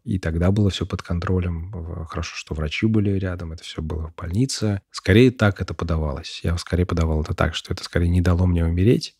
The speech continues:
чем то, что это произошло и как-то потом отменилось.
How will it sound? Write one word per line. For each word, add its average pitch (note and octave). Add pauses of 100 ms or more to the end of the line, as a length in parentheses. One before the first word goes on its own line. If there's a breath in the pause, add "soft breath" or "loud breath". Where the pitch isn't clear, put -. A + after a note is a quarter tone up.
(880 loud breath)
чем F#2
то, F2
что -
это E2+
произошло F2
и F#2+ (720)
как-то -
потом F2
отменилось. E2+